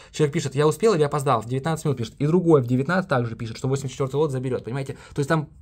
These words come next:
полминуты не проходит, и пишет два человека, и еще те пишут, и все потом: «Отпишите мне в личку, отпишите мне в личку», а я, блядь, отписываю, трачу время, а они:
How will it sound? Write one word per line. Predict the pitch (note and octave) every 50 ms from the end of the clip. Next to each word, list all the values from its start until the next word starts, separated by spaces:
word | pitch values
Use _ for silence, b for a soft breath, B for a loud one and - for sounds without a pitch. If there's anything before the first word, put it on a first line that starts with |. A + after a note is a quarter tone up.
| - -
полминуты | F#3 F#3 F3 E3 F3 F#3 F3+ F#3 F3+ C3+ - B2+
не | B2 B2
проходит, | B2 B2 C3 C3 - G#3 A3 F#3 D#3 -
и | - D3
пишет | C#3 F3 F3+ - C#3+ C3
два | C3+ C#3+ C#3
человека, | - C#3 C#3 C#3 D3+ G3+ A3 - B2 G#2+ B B B B B B
и | - D#3+
еще | E3 D3+ F#3+ F#3+
те | F#3+ - D3 B2+
пишут, | - A#2+ - B2 -
и | - C#3
все | - E3+
потом: | D3 D#3 D#3 D3+
«Отпишите | - C3 - F3+ F#3 A3+ F#3+ F3+
мне | D#3+ E3
в | E3
личку, | A3 A3+ - F3
отпишите | D#3 - - D#3+ D#3+ E3+
мне | D#3+ D#3+
в | D3+
личку», | C3+ A#2+ A#2 - A2+ - B B B B B
а | C3+
я, | D3 E3+
блядь, | - D#3+ D#3 D#3+
отписываю, | D3+ - A#3 C4 C4 - E3+ D3 C3+
трачу | - B2+ A#2+ A#2 B2
время, | A2 G#2+ A2 A2+ - -
а | - D#3+
они: | F3 F3+ F3+ F#3